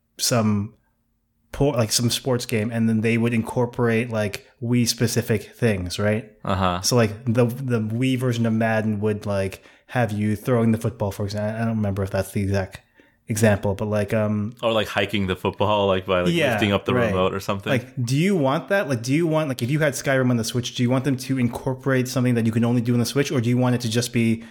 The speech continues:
Speaker 1: Skyrim and it's the same as every other console, and, you know, you're just playing the same game? Like, I can see both ways, right? Like, I can see you just being like, "Look, I don't want these gimmicky things. Just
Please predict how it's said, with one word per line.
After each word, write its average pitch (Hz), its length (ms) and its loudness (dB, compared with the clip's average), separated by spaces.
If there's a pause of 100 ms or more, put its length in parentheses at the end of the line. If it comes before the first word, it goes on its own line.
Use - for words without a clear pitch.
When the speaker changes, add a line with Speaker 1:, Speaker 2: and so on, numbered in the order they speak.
(140)
Speaker 1:
Skyrim 117 500 2
and 110 80 2
it's 107 120 -4
the 117 60 -4
same 113 320 2
as 110 80 0
every 110 240 2
other 104 320 0
console, 101 540 -2
and, 104 240 -2 (380)
you 117 80 -2
know, 101 140 0
you're 104 340 0
just 101 180 0
playing 104 200 2
the 98 80 0
same 98 260 0
game? 90 200 -10 (880)
Like, 139 120 -2
I 180 60 2
can 214 80 0
see 214 140 0
both 135 260 0
ways, 95 280 -4
right? 110 200 0
Like, 107 160 0
I 117 60 0
can 123 120 2
see 123 160 0
you 120 80 2
just 117 160 -2
being 120 140 2
like, 113 100 2
"Look, 117 220 0 (500)
I 120 80 -4
don't 123 140 2
want 117 120 2
these 110 140 0
gimmicky 113 340 0
things. 110 300 0
Just - 420 -2